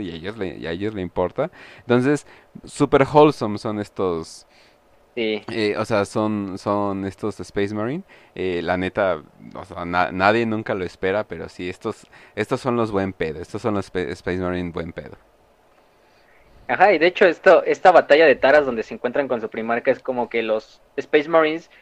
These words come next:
Speaker 2: fue la única legión como que se ofreció para cubrir la retirada de los mundos. Pues ellos combatían al Imperio Orco,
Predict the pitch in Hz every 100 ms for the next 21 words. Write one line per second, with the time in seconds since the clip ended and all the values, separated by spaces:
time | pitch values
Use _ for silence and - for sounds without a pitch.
0 | _ _ 143 147 160 160 151 120 139 135
1 | 156 135 117 131 120 120 - 143 135 147
2 | 139 - 127 123 143 127 - 113 117 131
3 | 127 110 113 110 135 190 _ _ _ -
4 | 131 180 - 196 139 127 147 170 143 131
5 | 143 139 139 - 220